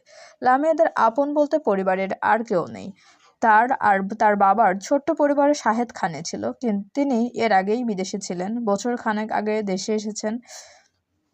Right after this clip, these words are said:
লামিয়া ওনাকে নিজের চাচা হিসেবেই জানতো, তবে পরে জানতে পারে তিনি তার আসল চাচা নয়। তবুও সে চাচার থেকে কম ভালোবাসেনি। তার এই, আর এই লোকটাই নাকি তার বিপদের দিনে সান্ত্বনা দেওয়ার জন্যও সাথে নেই।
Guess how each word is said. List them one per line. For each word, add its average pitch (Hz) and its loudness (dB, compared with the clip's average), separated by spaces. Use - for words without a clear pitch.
লামিয়া 254 2
ওনাকে 311 0
নিজের 240 0
চাচা 208 0
হিসেবেই 240 2
জানতো, 196 -4
তবে 233 2
পরে 254 2
জানতে 285 0
পারে 202 2
তিনি 214 -2
তার 190 2
আসল 226 2
চাচা 208 0
নয়। 214 -2
তবুও 302 2
সে 220 -4
চাচার 220 0
থেকে 208 -8
কম 208 2
ভালোবাসেনি। 196 -4
তার 196 2
এই, 262 -2
আর 226 4
এই 247 2
লোকটাই 285 0
নাকি 208 -2
তার 185 0
বিপদের 233 0
দিনে 190 -6
সান্ত্বনা 233 -2
দেওয়ার 175 -2
জন্যও 208 -2
সাথে 190 -6
নেই। 156 -12